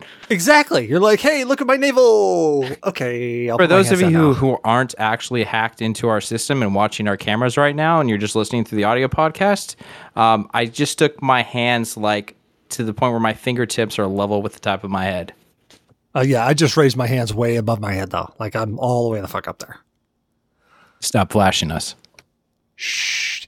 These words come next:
Speaker 1: you like it. <laughs> Um, <laughs> State of Games. State of Games is where we talk about what we've been playing for the past week,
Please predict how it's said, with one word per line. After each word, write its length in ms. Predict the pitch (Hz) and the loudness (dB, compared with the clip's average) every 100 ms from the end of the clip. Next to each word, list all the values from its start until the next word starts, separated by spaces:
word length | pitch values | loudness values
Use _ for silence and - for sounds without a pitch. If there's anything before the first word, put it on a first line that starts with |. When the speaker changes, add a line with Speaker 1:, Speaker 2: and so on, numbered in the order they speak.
| - | -16
Speaker 1:
you 140 | - | -12
like 220 | - - | -10 -12
it. 100 | - - | -16 -20
<laughs> 40 | _ _ _ _ _ - _ 698 480 - - - | _ _ _ _ _ -20 _ 2 2 0 -4 -2
Um, 400 | 160 170 156 151 | 0 2 2 2
<laughs> 960 | 143 - - - - - - - - - | 0 0 -2 -2 -4 -4 -4 -6 -4 -4
State 460 | - - - 302 240 | 0 -2 0 0 0
of 60 | - | 2
Games. 480 | 214 185 135 - - - - 294 226 | 2 4 0 -6 -10 -10 -6 -2 -2
State 260 | - 254 233 | 0 4 4
of 60 | |
Games 260 | 220 226 226 | 6 4 2
is 120 | 185 | -2
where 180 | 180 175 | 2 2
we 140 | 175 196 | 2 2
talk 240 | 190 175 | 4 4
about 160 | 175 165 | 4 6
what 120 | 170 | 4
we've 120 | 175 | 4
been 100 | 151 | 2
playing 240 | 160 160 | 2 2
for 100 | 156 | 0
the 60 | 156 | -2
past 340 | 160 156 - | 2 2 2
week, 220 | 156 151 | 0 0